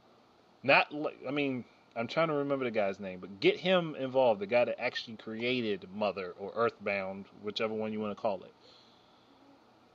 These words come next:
Get him to be the head of the game, to head the project,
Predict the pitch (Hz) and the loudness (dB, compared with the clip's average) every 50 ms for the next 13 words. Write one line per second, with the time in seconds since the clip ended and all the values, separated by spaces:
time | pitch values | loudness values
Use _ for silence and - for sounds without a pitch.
0 | _ _ - 113 107 101 104 - 120 - - - - 190 196 185 170 151 135 123 | _ _ -20 -20 -18 -10 4 6 6 6 6 2 0 2 4 4 4 2 -2 -4
1 | 110 - - _ - - 139 127 120 110 104 110 120 147 151 143 123 110 - - | -8 -10 -12 _ -6 -6 -4 -6 -6 -12 -14 -4 -2 -2 -2 -2 -6 -8 -16 -20
2 | - - 120 117 120 117 - 151 175 180 170 147 123 107 104 95 90 95 87 76 | -18 -16 -4 -2 -2 -2 4 8 8 8 8 8 4 2 -2 -6 -6 -8 -12 -12
3 | - - - - - _ _ _ _ _ - 113 104 - 113 143 147 143 127 117 | -14 -20 -20 -20 -20 _ _ _ _ _ -6 -6 -4 0 4 4 4 4 2 -2
4 | 104 - - 156 156 147 131 113 95 98 85 - - | -6 -2 0 2 4 4 2 0 -6 -10 -12 -12 -16